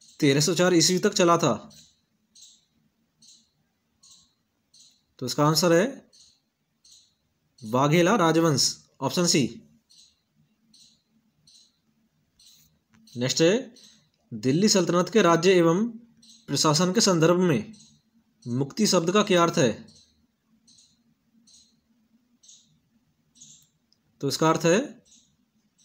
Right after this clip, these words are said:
ऑप्शन बी, एकता कहे जाने वाले भू अनुदान का धारक।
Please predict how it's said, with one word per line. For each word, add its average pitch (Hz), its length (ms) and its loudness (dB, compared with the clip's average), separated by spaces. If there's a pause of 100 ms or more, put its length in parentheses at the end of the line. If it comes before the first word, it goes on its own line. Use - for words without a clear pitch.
(880)
ऑप्शन 185 340 -2
बी, 160 100 2 (180)
एकता 143 240 -2
कहे 175 220 2
जाने 175 200 2
वाले 175 320 2 (760)
भू 123 240 -2
अनुदान 165 400 0
का 214 160 0
धारक। 156 320 2